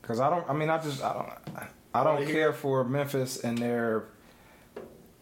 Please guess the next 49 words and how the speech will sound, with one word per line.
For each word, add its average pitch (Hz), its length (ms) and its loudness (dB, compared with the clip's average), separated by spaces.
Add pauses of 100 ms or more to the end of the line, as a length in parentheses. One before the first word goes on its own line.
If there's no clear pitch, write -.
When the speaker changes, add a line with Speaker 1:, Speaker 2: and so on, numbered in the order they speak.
(560)
Speaker 1:
I'm, 147 260 -2
I'm, 127 240 0
I'm, 117 240 -2
I 113 100 -2
guess 117 200 -2
I'm 110 280 -4
with 113 180 -4
Jade 123 260 0
on, 113 260 -2
on 107 180 -2
that 120 220 -2
part. 107 380 -2 (300)
You 123 100 -2
know 117 60 0
what 117 100 -2
I - 20 0
Speaker 2:
Nah, - 0 -
Speaker 1:
mean? 120 80 0
As 151 60 2
Speaker 2:
I - 20 0
Speaker 1:
far 131 100 2
Speaker 2:
want 117 120 2
Speaker 1:
as - 40 -8
the 139 80 -2
Speaker 2:
more 131 100 4
of 131 60 2
Speaker 1:
talking 139 80 2
Speaker 2:
that 135 80 -2
Speaker 1:
shit. 127 360 -2
Speaker 2:
shit. - 100 -16
We 139 140 -2
need 139 140 -2
Speaker 1:
But 127 120 4
Speaker 2:
that 139 180 2
shit. 107 260 -4 (300)
Speaker 1:
without 156 320 6
winning. 160 280 2
So 170 400 4
Speaker 2:
<laughs> - 80 -8
Speaker 1:
now, 170 320 6 (1500)
I 151 100 6
would 175 120 4
like 175 180 8
for 175 80 0
them 170 120 2
to 156 40 2
prove 147 300 0
it. 110 240 -8
So 117 340 0